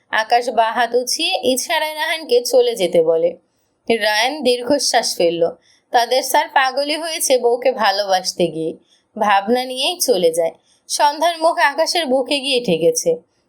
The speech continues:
দু হাতে আকাশের পিঠের পাঞ্জাবি শক্ত করে খামচে ধরে ফুপিয়ে ওঠে, মনে মনে আওড়ায়, "আমার শুভ্র পুরুষ।" আকাশ স্তব্ধ হয়ে দাঁড়িয়ে আছে। ব্যান্ডেজে চাপ লেগে রক্ত বেরিয়ে পাঞ্জাবি ভিজে উঠেছে। আকাশের সেসবে ধ্যান নেই,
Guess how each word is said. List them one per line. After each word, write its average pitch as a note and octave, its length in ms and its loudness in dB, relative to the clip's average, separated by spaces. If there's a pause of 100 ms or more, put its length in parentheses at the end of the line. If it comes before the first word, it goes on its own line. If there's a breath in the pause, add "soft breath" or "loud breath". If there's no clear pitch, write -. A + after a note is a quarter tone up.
(120)
দু A3+ 140 0
হাতে A#3+ 320 -2
আকাশের B3 560 -2
পিঠের C#4+ 280 -2
পাঞ্জাবি C4 540 -2
শক্ত C4 460 0
করে D4 260 0
খামচে C4 440 0
ধরে C#4 240 2
ফুপিয়ে G#3+ 420 2
ওঠে, E3 280 0 (520)
মনে A#3 280 2
মনে C4 240 -6
আওড়ায়, C4+ 460 0 (280 loud breath)
"আমার C#4 300 2
শুভ্র B3 500 0
পুরুষ।" D#3+ 500 -2 (480)
আকাশ G#3+ 440 0
স্তব্ধ C4 480 -2
হয়ে C#4 240 2
দাঁড়িয়ে F#3+ 420 0
আছে। F3 340 -4 (440)
ব্যান্ডেজে C#4 500 0
চাপ D4+ 320 0
লেগে D#4+ 360 0
রক্ত B3+ 360 2
বেরিয়ে C4+ 380 -2
পাঞ্জাবি C#4 500 0
ভিজে F#3 380 0
উঠেছে। E3 440 0 (440)
আকাশের A#3+ 520 0
সেসবে C#4 520 0
ধ্যান E3+ 260 -2
নেই, D#3+ 220 0